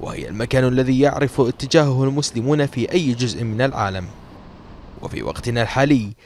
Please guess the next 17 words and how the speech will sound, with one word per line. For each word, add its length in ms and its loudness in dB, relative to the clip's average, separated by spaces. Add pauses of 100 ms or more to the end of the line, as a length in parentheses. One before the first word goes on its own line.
(220)
تحظى 340 4
مكة 360 2
باهتمام 640 -4
كبير 480 0
في 80 -4
العهد 280 2
السعودي، 640 2 (480)
إذ 120 -8
وصلت 380 -4
لذروة 360 6
النماء 500 0
والتطور، 720 0 (400)
حيث 220 -18
تعاقب 540 -4
الملوك 480 2
في 60 -2
السعودية 720 0